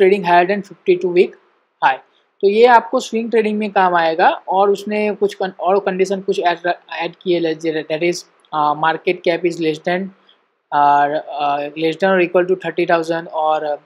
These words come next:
close is greater than number thirty, means it will avoid the stocks whose value is, whose C M P is less than thirty। और उसने ये, uh,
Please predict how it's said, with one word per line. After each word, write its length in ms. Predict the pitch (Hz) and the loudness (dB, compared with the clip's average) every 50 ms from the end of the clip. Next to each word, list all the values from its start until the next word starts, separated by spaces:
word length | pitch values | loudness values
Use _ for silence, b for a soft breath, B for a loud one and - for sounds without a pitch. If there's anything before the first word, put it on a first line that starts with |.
| _ _ | _ _
close 240 | - 175 170 170 175 | -4 -2 -2 0 -2
is 120 | 175 175 170 | -2 -2 -2
greater 220 | 170 160 156 175 165 170 | -4 -2 -2 -2 -2 -2
than 120 | 180 175 170 | -4 -6 -8
number 180 | 165 165 170 165 165 - | -6 -4 -4 -4 -4 -6
thirty, 240 | 165 156 - 170 175 | -8 -4 -4 -4 -4
means 220 | 175 196 196 190 196 180 | -4 -6 -4 -4 -4 -2
it 100 | 180 185 | 0 0
will 160 | 180 180 175 165 | 2 2 4 4
avoid 240 | 160 175 180 180 170 - | 4 2 2 0 -2 -4
the 60 | 180 175 | -8 -8
stocks 420 | - - 170 160 175 170 - - - 175 | -4 -2 0 0 0 -2 -4 -12 -14 -10
whose 200 | 175 175 170 165 | -8 -8 -4 -2
value 320 | 165 151 151 156 165 165 170 170 | -2 -2 0 0 0 0 2 0
is, 120 | 170 170 - _ _ _ _ _ _ _ _ _ _ _ _ _ _ _ | 0 -4 -10 _ _ _ _ _ _ _ _ _ _ _ _ _ _ _
whose 140 | 180 170 - - | -12 -12 -10 -12
C 220 | - - 196 190 | -8 2 4 4
M 140 | 190 196 190 | 4 4 4
P 120 | 190 190 180 | 4 4 4
is 140 | 175 170 | 4 2
less 180 | 175 165 160 165 180 | -2 -2 -2 -2 -4
than 140 | 175 175 170 | -6 -4 -4
thirty। 320 | 180 165 156 175 170 208 226 - _ _ _ _ _ _ _ _ _ _ _ _ _ - | -4 -4 0 0 0 0 -2 -4 _ _ _ _ _ _ _ _ _ _ _ _ _ -2
और 100 | 190 190 | 0 0
उसने 200 | 202 190 208 220 | 0 0 -2 -2
ये, 280 | 220 220 220 226 226 226 - _ - 185 | 0 2 2 0 0 -4 -8 _ -6 -2
uh, 200 | 170 160 160 165 | 0 2 2 0